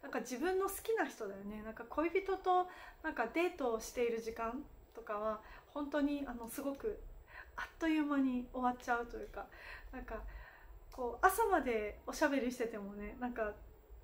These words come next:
全然なんか飽きない。We don't get boredね。飽きないから、ずーっとおしゃべりできますよね。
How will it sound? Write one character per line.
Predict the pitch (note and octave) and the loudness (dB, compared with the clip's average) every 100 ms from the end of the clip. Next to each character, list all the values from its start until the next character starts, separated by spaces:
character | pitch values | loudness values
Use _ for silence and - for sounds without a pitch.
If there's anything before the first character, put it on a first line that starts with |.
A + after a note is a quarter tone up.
| - | -4
全 | D4 C#4 | -2 2
然 | D4+ C#4+ | 4 4
な | C#4 | 0
ん | |
か | C4 - | 0 -2
飽 | C4 | 0
き | D#4 | 0
な | A#3+ G#3+ | 0 -2
い。 | - | -2
We | B3+ C4+ | 2 4
don't | D4+ C#4+ | 6 6
get | C4+ A3+ | 4 2
bored | B3 G#3 | 4 4
ね。 | G3+ G#3+ | 2 -2
飽 | B3 | -2
き | B3 C#4 | 2 2
な | A#3+ | 2
い | |
か | - | 0
ら、 | G#3+ G#3+ | -6 -6
ず | D4 | -4
ー | D4 D#4 | -2 -2
っ | D#4 | 4
と | F#4 | 4
お | |
し | F4+ | 8
ゃ | F4+ | 6
べ | D#4+ | 6
り | A#3 | 0
で | G#3+ | -4
き | - | -4
ま | A3 B3 | -4 -4
す | G#3+ | -4
よ | G3 | -8
ね。 | G#3 | -10